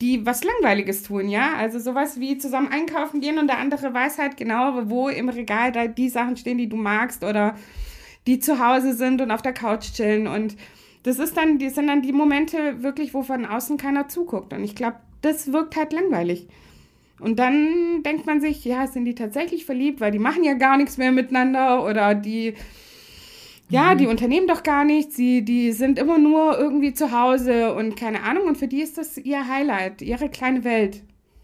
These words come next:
Speaker 2: Ja, spannend, spannend. Also ich weiß gar nicht so viel dazu sagen. Ich war einfach schon
Speaker 1: Ja.
Speaker 2: viel zu lange nicht mehr in einer
Speaker 1: <laughs>
Speaker 2: Beziehung, dass ich das großartig, äh,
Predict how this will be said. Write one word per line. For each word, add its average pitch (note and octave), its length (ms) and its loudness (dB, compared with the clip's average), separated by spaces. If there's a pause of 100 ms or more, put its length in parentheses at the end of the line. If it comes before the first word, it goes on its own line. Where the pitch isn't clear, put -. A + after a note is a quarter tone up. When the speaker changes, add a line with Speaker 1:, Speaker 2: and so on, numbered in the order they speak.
(1600)
Speaker 2:
Ja, C#4 340 4
spannend, C#4 800 4
spannend. A3+ 500 4
Also G#3 180 6
ich G3+ 100 -4
weiß C#4+ 260 6
gar C4 200 4
nicht C4 140 2
so A#3+ 160 0
viel A#3 340 4
dazu G3+ 260 0
sagen. G3 320 2
Ich C4 160 -2
war G3+ 140 2 (120)
einfach G3 200 0
schon G3+ 140 0
Speaker 1:
Ja. F3 60 4
Speaker 2:
viel A3+ 120 2
zu A#3 100 -2
lange G#3+ 280 2
nicht G#3 200 0
mehr F#3 120 -2
in F#3 100 -2
einer F#4 100 8
Speaker 1:
<laughs> - 40 8
Speaker 2:
Beziehung, B3 340 2
dass F#3+ 200 2
ich - 80 -10
das F3 180 -6
großartig, E3+ 640 -4
äh, D3+ 280 -4